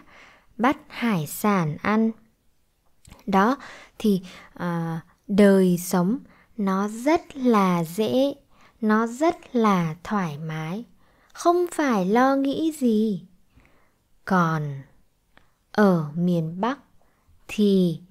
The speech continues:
đúng là địa lý ở miền Bắc thì nó khó. Nó khó hơn một chút, khó trồng cây hơn. Và đặc biệt, ví dụ như ở miền núi miền Bắc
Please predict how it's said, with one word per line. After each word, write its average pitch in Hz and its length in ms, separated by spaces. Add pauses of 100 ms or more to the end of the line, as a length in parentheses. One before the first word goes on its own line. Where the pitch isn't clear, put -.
(360)
đúng 196 420
là 247 380 (460)
địa 214 380
lý 190 600
ở 180 260
miền 160 460
Bắc 220 180 (420)
thì 165 340
nó 147 340
khó. 208 600 (680)
Nó 208 200
khó 226 500
hơn 254 320
một 190 120 (120)
chút, 269 240 (580)
khó 202 460
trồng 190 460 (140)
cây 208 340
hơn. 202 360 (460)
Và 180 200
đặc 175 260 (140)
biệt, 202 280 (600)
ví 214 280
dụ 262 340
như 214 380 (460)
ở 185 320
miền 170 460
núi 180 340
miền 214 420
Bắc 247 180